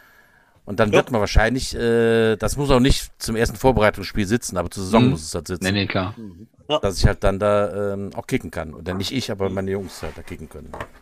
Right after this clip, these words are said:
Speaker 2: Ja, ihr seht, liebe Leute draußen an den Geräten, äh, auch hier nochmal mein Aufruf. Es gibt immer was zu tun.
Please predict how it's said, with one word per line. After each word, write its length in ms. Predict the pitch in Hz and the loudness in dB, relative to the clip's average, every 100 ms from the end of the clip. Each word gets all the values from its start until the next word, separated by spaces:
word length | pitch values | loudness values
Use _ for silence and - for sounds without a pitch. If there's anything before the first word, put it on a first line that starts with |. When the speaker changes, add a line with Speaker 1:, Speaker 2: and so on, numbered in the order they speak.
| - - - - - _ _ | -14 -10 -8 -10 -14 _ _
Speaker 2:
Ja, 140 | 208 175 | 4 6
ihr 120 | 131 | 6
seht, 180 | 147 202 | 6 4
liebe 200 | 156 127 | 4 4
Leute 320 | 123 113 135 | 6 6 2
draußen 320 | 117 117 110 123 | 2 2 0 -4
an 80 | |
den 100 | 117 | -4
Geräten, 640 | 110 101 101 110 196 202 151 | -2 0 0 -2 -2 -4 -4
äh, 60 | 135 | -6
auch 300 | 131 127 - | -2 -2 -2
hier 140 | 139 147 | -2 0
nochmal 280 | 170 156 135 | -2 -2 -2
mein 200 | 117 117 | -4 0
Aufruf. 600 | 143 180 - 117 139 - | 2 2 -2 -4 -4 -6
Es 80 | - | -6
gibt 180 | 139 - - | -6 -6 -2
immer 200 | 160 143 | 2 4
was 220 | 131 - | 2 0
zu 100 | 131 | -6
tun. 460 | 110 135 190 196 | -2 0 0 -4